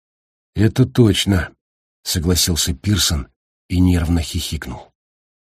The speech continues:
Начинался долгий подъём с множеством поворотов. Асфальт сменился бетонным покрытием, по которому особенно тяжело идти. Гаррети казалось, что подошвы туфель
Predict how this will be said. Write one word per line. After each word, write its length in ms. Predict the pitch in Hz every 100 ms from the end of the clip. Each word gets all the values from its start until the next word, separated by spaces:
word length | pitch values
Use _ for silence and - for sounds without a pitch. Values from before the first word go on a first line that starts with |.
| _ _ _ _ _ _ _ _
Начинался 720 | 87 95 - 110 147 135 135
долгий 500 | 110 95 143 131 123
подъём 800 | 127 123 107 92 95 151 123 80 - _ _
с 180 | - -
множеством 760 | 95 123 123 120 - 107 110
поворотов. 760 | 92 110 117 107 82 - - - _ _ _ _ _ -
Асфальт 540 | 90 - - 131 120
сменился 560 | - 110 123 127 - 95
бетонным 500 | 104 123 123 120 95
покрытием, 720 | 123 - 117 85 76 65 - _ _ _
по 100 | 87
которому 520 | 98 92 117 107 104 -
особенно 680 | 101 - - 123 95 95
тяжело 400 | 87 90 87 92
идти. 400 | 87 73 - 69 - _ _ _ _ _ 85
Гаррети 540 | 78 104 98 92 -
казалось, 520 | 101 90 101 101 87
что 220 | - 95
подошвы 640 | 82 95 92 101 - 92 80
туфель 580 | - 127 101 80 69